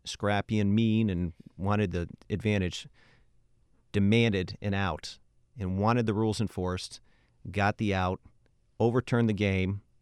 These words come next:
That game forced a playoff game. They won the playoff game. They go to the World Series. They win the World Series.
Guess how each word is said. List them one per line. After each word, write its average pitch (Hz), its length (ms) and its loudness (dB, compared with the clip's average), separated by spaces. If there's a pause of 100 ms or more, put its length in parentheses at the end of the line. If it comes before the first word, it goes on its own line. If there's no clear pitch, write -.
(120)
That 98 160 -2
game 104 220 0
forced 113 340 0
a 117 60 -2
playoff 110 320 2
game. 107 220 0
They 90 100 -2
won 101 180 2
the 113 80 2
playoff 101 340 -2
game. 101 220 -2
They 92 80 -2
go 98 80 0
to 110 60 2
the 107 60 2
World 101 200 0
Series. 107 480 -4
They 85 120 -6
win 92 180 -2
the 92 60 0
World 92 200 -4
Series. 82 500 -6